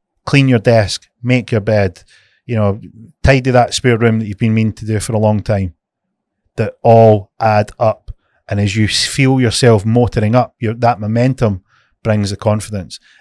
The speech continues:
And what happens is the inner bitch goes down and the inner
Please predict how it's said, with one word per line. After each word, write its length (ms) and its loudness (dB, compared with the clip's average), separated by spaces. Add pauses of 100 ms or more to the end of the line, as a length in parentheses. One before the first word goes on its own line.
And 140 -4
what 140 -4
happens 420 2
is 240 2 (260)
the 180 -8 (400)
inner 240 4
bitch 320 -2
goes 200 -2
down 400 0 (840)
and 160 -2
the 180 -4
inner 340 4